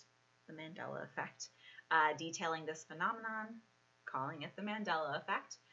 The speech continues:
Um, she ultimately, and I'll go into this further later, but her whole thing is that s-, stuff like this happens because of,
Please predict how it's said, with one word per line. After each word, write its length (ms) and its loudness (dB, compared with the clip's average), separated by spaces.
Um, 500 12
she 680 0
ultimately, 800 4
and 80 -2
I'll 80 -2
go 100 0
into 120 -2
this 160 -4
further 280 0
later, 200 0
but 200 -4
her 380 8
whole 200 8
thing 200 0
is 100 -4
that 100 -2
s-, 200 -8
stuff 380 4
like 180 2
this 160 -4
happens 640 0
because 720 0
of, 420 4